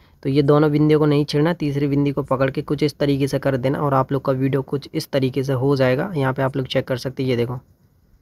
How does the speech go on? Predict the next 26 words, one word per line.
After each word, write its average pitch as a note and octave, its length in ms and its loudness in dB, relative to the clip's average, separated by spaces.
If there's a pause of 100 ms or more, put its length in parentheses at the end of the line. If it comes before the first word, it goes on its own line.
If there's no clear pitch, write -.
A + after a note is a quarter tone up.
(340)
काफ़ी B2+ 300 -2
अच्छा C3+ 200 -2
लग B2+ 140 -2
रहा C#3 120 -2
है। B2 160 -4
and B2 120 -2
यहाँ C3+ 180 0
पे C3 140 -4
थोड़ा D3 280 0
सा C#3+ 120 -4
स्लो C3+ 220 0
मोशन C#3 360 0
और C#3 180 0
करना C3 260 0
पड़ेगा B2 300 -2
आप A#2+ 140 -6
लोग B2+ 100 -4
को, - 160 -6
आप C3+ 220 -4
लोग C3 120 -2
अपनी C3 180 0
वीडियो B2+ 260 0
के B2+ 60 0
according B2 360 -4
कर C#3 100 -2
लेना। C3+ 240 -2